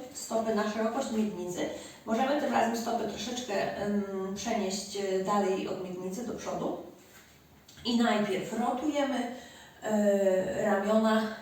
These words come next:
na zewnątrz, mostek do przodu, patrzymy lekko do góry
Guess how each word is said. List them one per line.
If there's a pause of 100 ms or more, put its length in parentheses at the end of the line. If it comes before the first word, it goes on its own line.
na
zewnątrz, (340)
mostek
do
przodu,
patrzymy
lekko
do
góry